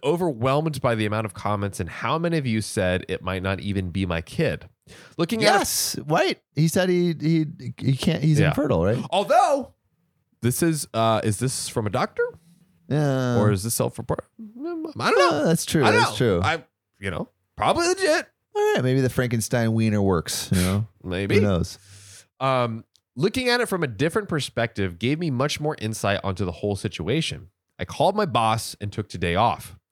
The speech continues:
Speaker 1: I called up some clinics to get tested and was given a slot on Friday afternoon. Then I went to the store and bought some pregnancy tests and asked only her to come back to my place tomorrow. I also called my parents before I said anything,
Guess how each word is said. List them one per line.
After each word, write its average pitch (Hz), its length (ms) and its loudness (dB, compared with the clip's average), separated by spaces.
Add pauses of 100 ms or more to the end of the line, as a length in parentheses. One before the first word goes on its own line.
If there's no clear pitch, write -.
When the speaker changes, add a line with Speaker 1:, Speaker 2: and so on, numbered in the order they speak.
Speaker 1:
I 113 100 2
called 175 240 0
up 220 80 -2
some 131 300 -4 (100)
clinics 135 440 -2
to 104 80 -4
get 92 180 -6
tested 110 500 -2
and 98 160 -4
was 95 140 -2
given 127 260 -2
a 175 60 -2
slot 123 440 -2
on 98 120 -6
Friday 123 520 -2
afternoon. 95 760 -4 (580)
Then 175 240 0
I 151 140 0
went 151 220 -2
to 226 80 -2
the 214 100 -4
store 117 440 0
and 107 140 -4
bought 120 220 0
some 95 160 -8
pregnancy 165 520 -4
tests - 520 -10 (100)
and 104 160 -4 (100)
asked 151 540 -2 (260)
only 214 320 0
her 147 380 0
to - 120 -8
come 123 220 -2
back 107 220 -2
to 104 100 -8
my 95 140 0
place 98 400 -4
tomorrow. 92 560 -4 (260)
I 107 80 -2
also 190 240 0
called 151 280 0
my 117 120 0
parents 98 560 -4
before 147 360 0
I 226 80 2
said 139 360 0
anything, 131 480 -4